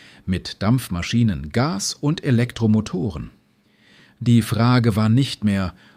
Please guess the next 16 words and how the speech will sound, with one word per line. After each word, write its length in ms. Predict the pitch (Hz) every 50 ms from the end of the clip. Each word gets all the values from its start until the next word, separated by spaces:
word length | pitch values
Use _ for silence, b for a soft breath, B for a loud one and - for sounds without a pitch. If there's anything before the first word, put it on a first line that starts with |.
| b b b
ob 160 | 117 104 -
das 180 | - 87 -
Pferd 480 | - - - - 107 107 113 110 - -
als 380 | 98 95 90 - - - - -
Hauptmittel 720 | 113 139 143 - - - - - 104 117 - 95 87 85
der 140 | 82 85 85
Fortbewegung 920 | - - 123 143 151 - - - 85 78 80 80 76 73 71 78 - -
abgelöst 760 | 98 101 - - - 98 92 98 127 156 175 - - - 78
werden 300 | 85 80 76 80 87 85
konnte, 420 | - 95 95 92 87 98 92 87 - _ _ _ _ _ _ _ _ _ -
sondern 640 | 113 104 98 117 131 156 175 175 170 175 165 131 95
wie 420 | 98 113 117 123 135 147 156 175 - -
und 420 | - 123 123 127 120 123 - -
durch 320 | 117 123 131 123 110 98
welche 440 | 82 98 98 98 95 - - 139 -
Technik. 680 | - - 151 123 - - - 57 53 - - - -